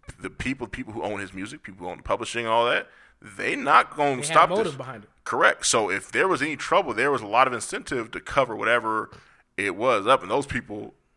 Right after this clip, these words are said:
Speaker 1: you know, they character, they can't look themselves in the mirror if they knew some stuff that they should, didn't take action on.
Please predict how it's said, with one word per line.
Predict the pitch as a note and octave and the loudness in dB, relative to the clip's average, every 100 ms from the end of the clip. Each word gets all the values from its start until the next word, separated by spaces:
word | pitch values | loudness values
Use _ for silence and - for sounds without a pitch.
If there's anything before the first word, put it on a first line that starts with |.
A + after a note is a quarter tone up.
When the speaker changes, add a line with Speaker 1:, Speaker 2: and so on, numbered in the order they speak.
| _ | _
Speaker 1:
you | G2 | -6
know, | G2+ G2 | -4 -2
they | F#2 B2 | 0 -2
character, | - A2+ G#2+ A2+ | 2 2 2 -2
they | G2+ A2 | -4 -2
can't | C3 A2 | -2 -4
look | |
themselves | A2+ - A2 G2+ | -10 -6 -4 -4
in | G#2 | -6
the | |
mirror | G#2 G#2 G2+ - - - | -2 0 -2 -6 -20 -10
if | G2+ - | -6 -2
they | A#2+ | -2
knew | A#2+ | -4
some | - | -10
stuff | - A2 G2 | -2 0 0
that | G2 F#2+ - | 0 -4 -4
they | G2+ F#2+ | -4 -2
should, | - A#2 - | -6 -8 -6
didn't | G#2 | -4
take | G2+ F#2+ | -2 4
action | D#3 - G#2+ | 4 2 -6
on. | G2 - | -10 -10